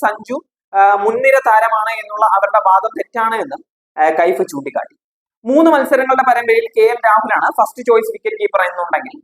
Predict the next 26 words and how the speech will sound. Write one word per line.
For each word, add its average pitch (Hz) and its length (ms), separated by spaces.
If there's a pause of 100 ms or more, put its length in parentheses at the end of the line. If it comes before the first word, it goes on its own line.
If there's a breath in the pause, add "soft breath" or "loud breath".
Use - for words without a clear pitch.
ബാക്കപ്പ് 262 460
ആയി 226 120
ടീമിലേക്ക് 220 500
ഇവിടെ 202 160
എത്തിയിരിക്കുന്നത് 185 680 (380)
യുവതാരം 233 400
ധ്രുവ് 208 400 (100)
ജുറേലിനുമാണ്. 151 640 (520)
ഏകദിനത്തിൽ 240 560
ഇന്ത്യക്കായി 233 420
ഇനിയും 226 360
അരങ്ങേറ്റം 202 480
പോലും - 220
നടത്തിയിട്ടില്ലാത്ത 202 800
ഒരു 196 280
താരം 180 180
തന്നെയാണ് 143 340
അദ്ദേഹം. - 240 (480)
ഈ 269 80
മാസം 294 320
പത്തൊമ്പതിന് 262 480
പെർത്തിലാണ് 226 480
ആദ്യ 214 420
ഏകദിനം 196 460
നടക്കാൻ 185 320
പോകുന്നത്. 190 380